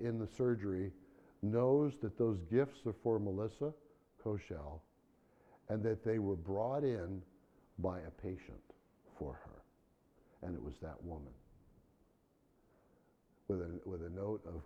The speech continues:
great, of gratitude and appreciation. So, I mean, so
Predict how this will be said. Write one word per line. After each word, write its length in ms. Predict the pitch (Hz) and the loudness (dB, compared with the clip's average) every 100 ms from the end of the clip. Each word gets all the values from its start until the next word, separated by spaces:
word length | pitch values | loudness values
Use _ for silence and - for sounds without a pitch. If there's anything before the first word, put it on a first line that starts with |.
| - | 0
great, 200 | 98 - | 0 0
of 80 | 85 | -6
gratitude 640 | 90 87 82 - 78 71 65 | -4 -4 -6 -8 -8 -8 -8
and 100 | 69 | -12
appreciation. 680 | 71 - 78 - 64 65 - - _ _ _ - _ _ - _ - - - - - | -8 -6 -6 -8 -12 -14 -16 -20 _ _ _ -20 _ _ -20 _ -20 -20 -20 -20 0
So, 160 | 135 120 | 4 6
I 60 | |
mean, 240 | 123 123 113 | 6 6 4
so 300 | - 117 113 | 4 4 2